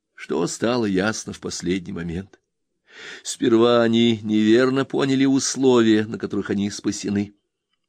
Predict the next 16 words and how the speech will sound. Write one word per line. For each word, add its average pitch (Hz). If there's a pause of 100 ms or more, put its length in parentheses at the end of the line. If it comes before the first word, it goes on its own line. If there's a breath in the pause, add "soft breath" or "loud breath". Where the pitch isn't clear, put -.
Теперь 101
это 90
тоже 92
прояснилось. 101 (520 loud breath)
Умер 175
лишь 147
один 117
из 101
них. 95 (320 loud breath)
Это 170
доказывало, 151
что 147
объяснение, 135
к 123
которому 120
они 117